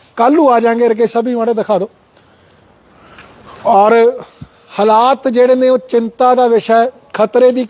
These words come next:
ਘੰਟੀ ਹੈ, ਕਿਉਂਕਿ ਆਏ ਦਿਨ ਚੋਰੀਆਂ ਦਾ ਗ੍ਰਾਫ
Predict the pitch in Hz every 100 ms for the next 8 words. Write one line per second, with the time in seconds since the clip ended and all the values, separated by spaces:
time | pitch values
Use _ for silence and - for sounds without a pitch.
0 | 277 240 196 247 247 240 240 233 247 240
1 | 220 240 233 233 233 233 233 - _ _
2 | _ - 226 240 240 247 240 180 190 214
3 | 240